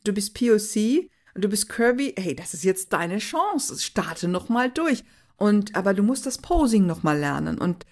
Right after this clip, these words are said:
wie es nun mal so ist, das iPhone hört anscheinend mit. Mir w-, kam dann eine Annonce <laughs> über eine, äh, Best Ager Model Ausbildung. Und da würde man normalerweise so denken, oh, Neppern, Schleppern, Bauernfänger, jeder kann Model werden. Aber ich habe mir dann das Webinar angehört und das,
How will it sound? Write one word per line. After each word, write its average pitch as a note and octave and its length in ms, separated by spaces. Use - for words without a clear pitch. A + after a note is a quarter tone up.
wie G#3 80
es G3+ 100
nun A#3 120
mal G#3 140
so G3+ 100
ist, - 300
das G3+ 200
iPhone A3 560
hört G#3 220
anscheinend F#3 440
mit. A3 200
Mir G3+ 220
w-, - 140
kam G3+ 280
dann G3+ 120
eine F3 260
Annonce E3 560
<laughs> D#4+ 380
über G#3 200
eine, F#3 320
äh, F3+ 100
Best G3 340
Ager G3+ 320
Model G3+ 320
Ausbildung. A3+ 800
Und F3+ 100
da E3+ 100
würde G#3 160
man G3 160
normalerweise F3 600
so F3+ 120
denken, E3+ 400
oh, E3 80
Neppern, F3+ 340
Schleppern, F3 400
Bauernfänger, F3 640
jeder F#3 320
kann F3 240
Model F#3 300
werden. F#3 280
Aber F#3+ 320
ich G3 100
habe G3+ 160
mir G#3 60
dann F#3 140
das E3 100
Webinar D#3 380
angehört G3+ 560
und G3 200
das, - 220